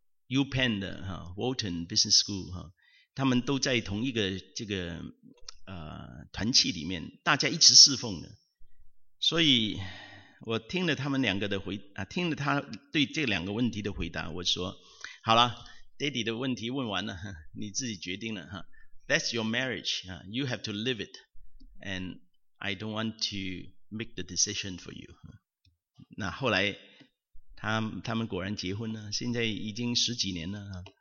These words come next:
啊，我也有两个孙子哈。那他们同心侍奉，他们从 Wharton 毕业了以后，然后两个呢都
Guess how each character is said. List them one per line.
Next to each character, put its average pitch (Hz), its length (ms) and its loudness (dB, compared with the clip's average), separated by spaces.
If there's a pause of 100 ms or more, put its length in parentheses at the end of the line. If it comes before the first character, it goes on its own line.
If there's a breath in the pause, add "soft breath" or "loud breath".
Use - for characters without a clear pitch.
(400 soft breath)
啊， 87 300 -6
我 101 440 -2
也 110 160 0
有 87 160 -2
两 90 180 -2
个 92 80 -4
孙 117 280 0
子 82 220 -6
哈。 87 240 -8 (760)
那 113 140 -2
他 131 160 -4
们 120 400 0 (240)
同 104 220 2
心 127 640 4
侍 123 260 6
奉， 101 300 -2
他 147 140 -2
们 131 200 6
从 127 220 2
Wharton 123 400 2
毕 135 140 0
业 135 120 6
了 107 80 2
以 95 120 0
后， 113 260 2 (540 loud breath)
然 104 180 -4
后 127 120 4
两 104 240 2
个 110 140 4
呢 110 200 4
都 123 540 2